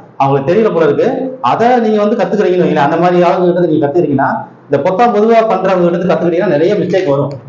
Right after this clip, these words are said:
நிறைய பேர் நானும் பாக்குறேன், பொத்தாம் பொதுவா சொல்லி கொடுத்துட்டு இருக்காங்க. என்ன சொல்லி தராங்கன்னா, மேல வந்து பேக்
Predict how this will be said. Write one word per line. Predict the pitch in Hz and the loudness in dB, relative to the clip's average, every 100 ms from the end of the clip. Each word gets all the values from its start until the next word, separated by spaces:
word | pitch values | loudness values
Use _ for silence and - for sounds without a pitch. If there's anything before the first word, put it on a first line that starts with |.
| - - - | -20 -12 -4
நிறைய | 151 214 220 | 0 0 0
பேர் | 214 | 0
நானும் | 185 185 | 0 0
பாக்குறேன், | 170 185 196 | 0 0 -2
பொத்தாம் | - 160 | -2 0
பொதுவா | 165 170 | 2 2
சொல்லி | 156 | 0
கொடுத்துட்டு | 156 151 139 | 0 0 0
இருக்காங்க. | 139 113 110 - - - | 0 -2 -6 -8 -16 -4
என்ன | 151 220 | -2 0
சொல்லி | 202 175 | 0 0
தராங்கன்னா, | 165 165 208 156 | 0 0 0 0
மேல | 185 190 | 0 0
வந்து | 175 151 | 0 0
பேக் | 170 190 | 0 0